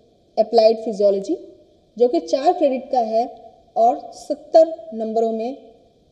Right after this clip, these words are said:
है, जिसमें से तीस नंबर assignments के और सत्तर नंबर थ्योरी पेपर के लिए निर्धारित किए गए हैं।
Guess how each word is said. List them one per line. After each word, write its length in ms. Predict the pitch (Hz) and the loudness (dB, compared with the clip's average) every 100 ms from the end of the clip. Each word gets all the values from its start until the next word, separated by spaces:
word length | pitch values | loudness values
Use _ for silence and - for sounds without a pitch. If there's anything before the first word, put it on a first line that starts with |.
| _ _ _ _ _ | _ _ _ _ _
है, 280 | 180 180 233 - - _ _ | -8 -6 -6 -12 -20 _ _
जिसमें 220 | 202 262 | -6 -4
से 120 | 254 | -4
तीस 340 | 262 262 294 302 | -6 -4 -4 -2
नंबर 300 | 254 220 226 233 - | -4 0 0 0 -12
assignments 540 | - 247 214 240 277 - | -10 -6 -4 -2 -4 -4
के 160 | 233 240 - - - | -4 -4 -10 -16 2
और 180 | 226 247 | 4 4
सत्तर 400 | 285 - - 285 | 0 -2 -2 0
नंबर 400 | 208 190 196 320 - - - _ _ | -2 -2 -2 -2 -8 -20 -20 _ _
थ्योरी 220 | 294 339 | 0 2
पेपर 300 | 320 214 190 | 2 0 0
के 180 | 190 190 | -4 -6
लिए 400 | 185 208 370 - | -4 -4 -4 -8
निर्धारित 480 | 226 240 254 214 190 - | 2 2 4 2 0 -6
किए 160 | 165 | -10
गए 100 | 160 | -10
हैं। 260 | 160 160 170 | -12 -16 -20